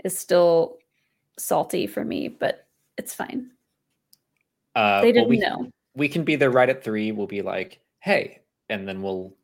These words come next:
Speaker 2: leave.
Speaker 1: Yeah.
Speaker 2: <laughs> We'll, we'll
Speaker 1: Hey,
Speaker 2: invite
Speaker 1: there's
Speaker 2: them all to the panel. <laughs>
Speaker 1: Sure.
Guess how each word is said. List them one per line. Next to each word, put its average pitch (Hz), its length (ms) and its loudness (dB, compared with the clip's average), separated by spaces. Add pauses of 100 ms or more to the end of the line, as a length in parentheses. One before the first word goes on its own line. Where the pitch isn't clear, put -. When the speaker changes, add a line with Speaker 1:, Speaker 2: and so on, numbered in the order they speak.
Speaker 2:
leave. 90 420 -14 (460)
Speaker 1:
Yeah. - 280 -4
Speaker 2:
<laughs> - 40 -20 (500)
We'll, 151 180 6
we'll 190 120 4
Speaker 1:
Hey, 226 60 8
Speaker 2:
invite 208 180 4
Speaker 1:
there's 156 160 8
Speaker 2:
them 139 160 6
all 135 160 10
to 123 80 2
the 113 80 0
panel. 107 400 -4 (520)
<laughs> 370 220 -2
Speaker 1:
Sure. 185 480 0